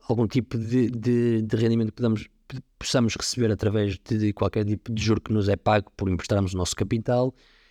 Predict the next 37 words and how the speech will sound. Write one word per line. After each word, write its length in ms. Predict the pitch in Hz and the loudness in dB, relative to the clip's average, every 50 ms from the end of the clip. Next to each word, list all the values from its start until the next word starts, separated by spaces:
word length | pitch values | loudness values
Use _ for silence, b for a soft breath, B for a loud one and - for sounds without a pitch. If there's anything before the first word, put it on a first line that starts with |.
| b b b b | b b b b
estamos 340 | b - - 151 147 143 131 | b -4 0 0 2 2 0
a 60 | 139 | 0
criar 300 | - - 123 120 120 123 | 0 2 2 4 4 2
fontes 420 | 117 - - 147 151 139 - - 143 | 2 0 -2 -2 -2 -2 -2 0 0
adicionais 720 | 131 123 113 - - 123 117 113 107 107 107 110 107 110 | 0 2 0 0 0 2 2 2 4 4 2 2 0 -2
de 200 | 110 117 117 117 | -2 0 0 0
riqueza. 500 | 107 117 101 - - - _ - - - _ _ _ _ _ _ _ _ _ _ _ _ | 0 0 -4 -6 -8 -14 _ -6 -8 -8 _ _ _ _ _ _ _ _ _ _ _ _
Quando 200 | - 170 175 165 | 0 0 0 2
somos 240 | - - 156 139 117 | 2 0 0 2 2
jovens, 520 | 107 107 95 92 98 101 107 101 - - - | 4 4 4 2 0 -2 -4 -6 -8 -12 -10
é 100 | - - | -6 -4
melhor 400 | 117 117 117 117 113 104 95 - - - _ _ _ _ _ | -2 0 0 2 2 2 0 0 -4 -10 _ _ _ _ _
ter, 360 | - 113 107 98 - - - _ _ _ _ _ _ _ _ _ - | 0 0 0 0 0 -4 -12 _ _ _ _ _ _ _ _ _ -2
eh, 180 | 107 98 98 95 98 98 | 0 2 2 2 2 2
dividendos 560 | 101 110 117 110 110 110 113 113 110 104 95 104 | 2 2 2 2 2 2 2 2 2 2 2 2
a 40 | |
serem 360 | 95 - - 104 98 92 95 - - | 2 2 2 2 2 2 0 -2 -4
acumulados 680 | 110 - - - 104 104 98 107 151 175 - - - - _ _ _ _ _ _ _ | -6 -4 -2 0 2 4 4 4 2 0 -4 -12 -18 -20 _ _ _ _ _ _ _
para 100 | - 110 | -2 -2
o 20 | 101 | -2
futuro 320 | - - - 117 107 95 | -2 -2 -2 0 0 2
e 60 | 95 | 4
não 140 | 98 101 92 | 4 4 4
distribuídos. 680 | 87 - - - 98 87 92 101 139 170 165 - - - _ _ _ _ _ _ - | 2 0 -2 -2 -2 0 2 2 2 2 0 -4 -10 -12 _ _ _ _ _ _ -2
Podemos 240 | 113 101 98 90 | 0 0 0 0
falar 240 | - - 95 92 92 | 2 2 2 4 4
disso 220 | 95 90 - - - | 2 0 -2 -4 -6
depois. 380 | - - 117 120 143 139 - b b b b b b b b b b b b b b | -2 0 0 2 0 -2 -6 b b b b b b b b b b b b b b
No 140 | b 165 170 | b 2 2
entanto, 540 | 170 160 131 - 135 139 139 135 - - - | 2 2 2 2 2 2 0 -2 -4 -4 0
imagina 420 | 113 113 113 110 117 120 117 117 | 2 2 2 2 2 2 0 0
que 80 | 110 - | 0 0
têm 320 | - 120 110 104 101 101 | 0 2 4 4 2 2
cinquenta 380 | - - 110 - 107 101 95 107 | 0 -2 -2 -2 -2 0 2 2
anos, 260 | 117 127 127 107 - | 2 2 2 0 -2
se 60 | - | -2
reformam 520 | - - - 117 113 117 120 123 127 139 | -2 -2 0 2 2 2 2 0 0 -2